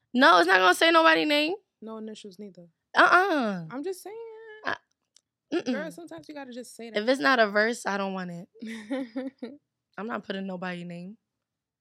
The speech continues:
Speaker 2: There's another tradition that, um, I didn't know about until I read about it. It's called proposal and acceptance.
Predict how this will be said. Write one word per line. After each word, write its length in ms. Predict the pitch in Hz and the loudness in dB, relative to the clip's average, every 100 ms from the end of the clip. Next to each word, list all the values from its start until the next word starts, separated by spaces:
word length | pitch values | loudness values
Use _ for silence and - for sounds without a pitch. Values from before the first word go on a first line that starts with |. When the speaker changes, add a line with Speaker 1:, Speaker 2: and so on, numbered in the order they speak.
| _ | _
Speaker 2:
There's 220 | 202 220 | -12 -10
another 360 | 254 220 202 233 | -10 -10 -12 -14
tradition 560 | - 190 185 - 180 | -14 -16 -16 -16 -16
that, 260 | 170 175 165 - | -16 -16 -18 -18
um, 300 | 175 185 175 | -18 -18 -14
I 120 | 156 | -10
didn't 160 | 208 285 | -6 -6
know 140 | 208 | -6
about 320 | 190 180 190 185 | -8 -10 -12 -16
until 240 | 196 202 | -16 -14
I 80 | 185 | -12
read 180 | 185 185 | -12 -14
about 300 | 185 180 175 | -12 -12 -10
it. 160 | 175 - | -12 -14
It's 160 | 180 | -20
called 280 | - 214 208 | -10 -8 -8
proposal 540 | 220 208 202 202 202 190 | -10 -10 -10 -10 -14 -12
and 140 | 185 | -14
acceptance. 720 | 180 - 196 _ 247 277 - | -14 -12 -14 _ -10 -10 -12